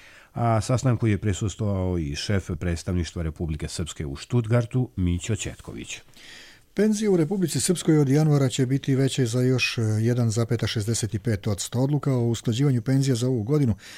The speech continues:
Speaker 2: donesena je na današnjoj sjednici Upravnog odbora Fonda pio. Utvrđena je i vrijednost opšteg boda za sve koji ove godine idu u penziju. Naglašeno je da se Fondu pio Republike Srpske na osnovu doprinosa duguje oko četiristo miliona maraka, informiše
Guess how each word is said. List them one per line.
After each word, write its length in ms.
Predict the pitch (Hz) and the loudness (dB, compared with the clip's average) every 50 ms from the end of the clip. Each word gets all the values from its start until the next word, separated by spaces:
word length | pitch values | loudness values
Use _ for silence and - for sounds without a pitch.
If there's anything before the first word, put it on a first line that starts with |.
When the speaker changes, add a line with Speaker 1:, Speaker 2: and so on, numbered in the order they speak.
| - - - - - | -18 -20 -20 -6 0
Speaker 2:
donesena 420 | - 165 165 151 - 185 180 175 165 | 2 4 4 4 4 4 4 6 6
je 60 | 151 | 6
na 260 | 147 139 135 131 127 | 4 4 4 4 2
današnjoj 380 | 120 135 139 135 123 - 123 110 | 2 2 2 2 2 0 0 0
sjednici 380 | - - 131 127 113 - - | 2 0 0 0 0 0 -2
Upravnog 360 | 131 123 - 123 117 117 113 110 | -2 0 0 0 0 0 0 0
odbora 360 | 120 120 120 117 117 113 110 | 0 0 0 0 0 -2 -2
Fonda 340 | - - 117 107 104 95 101 | -2 0 0 0 0 0 -2
pio. 260 | - - 123 104 87 - - - | -2 -2 -2 -2 -2 -4 -8 -6
Utvrđena 560 | - 139 135 - - - 107 117 120 113 113 | -2 -2 -2 0 0 0 0 2 2 2 2
je 100 | 113 107 | 2 2
i 40 | 104 | 2
vrijednost 400 | 104 117 117 110 113 110 - - | 2 2 2 2 2 0 0 0
opšteg 340 | 120 110 - - - 139 131 | -2 -4 -2 -2 -2 -2 -2
boda 320 | 135 143 151 151 135 127 107 - - - - - - - | 0 0 0 2 2 0 -2 -4 -8 -20 -20 -20 -14 -4
za 140 | - 143 151 | 0 0 2
sve 280 | 147 - - 180 160 139 - - - - | 2 2 2 2 2 2 -2 -6 -10 -4
koji 320 | - 147 139 127 113 113 - - | 0 2 2 4 2 2 0 -2
ove 220 | - 131 123 123 | -2 0 0 0
godine 420 | 120 107 117 117 107 110 110 107 104 | 0 0 0 0 2 2 2 2 2
idu 120 | 104 113 | 2 2
u 80 | 117 110 | 0 0
penziju. 420 | - 139 131 127 123 107 95 92 - - - - - - - | 2 2 4 4 4 2 -2 -6 -8 -10 -16 -20 -20 -6 0
Naglašeno 600 | - 135 120 110 117 120 117 - 143 135 143 143 | 2 2 4 4 2 2 0 2 2 2 2 2
je 80 | 147 143 | 2 2
da 120 | 127 117 | 0 0
se 140 | - - 113 | -2 -2 -4
Fondu 300 | - - 131 127 120 117 | -2 -2 0 0 0 0
pio 220 | - 131 123 117 | 0 2 2 2
Republike 420 | 113 107 - 120 113 117 107 117 110 | 2 0 -2 -2 -2 -2 -2 -2 -4
Srpske 320 | - - 131 - - 139 | -2 -4 -4 -2 -2 0
na 100 | 120 113 | 0 0
osnovu 260 | 110 101 110 107 107 | 0 0 0 0 0
doprinosa 500 | 104 127 135 139 147 139 139 127 - 147 | 0 0 0 2 2 2 2 2 0 0
duguje 320 | 123 135 139 135 139 135 127 | 0 0 0 0 2 2 0
oko 220 | 120 117 - 117 - - - - _ _ | 0 0 -2 -4 -6 -6 -14 -20 _ _
četiristo 600 | - - 139 123 - 135 120 117 - - - 113 | 0 0 2 2 2 0 0 0 -2 -2 -2 0
miliona 440 | 104 107 95 98 98 95 101 104 101 | 0 0 0 0 0 0 0 0 0
maraka, 380 | 104 107 104 98 92 - 107 | 0 0 0 -2 -2 -4 -4
informiše 500 | 107 104 - 131 123 123 113 - - 104 | -4 -2 -2 -2 -2 -2 -2 -2 -4 -4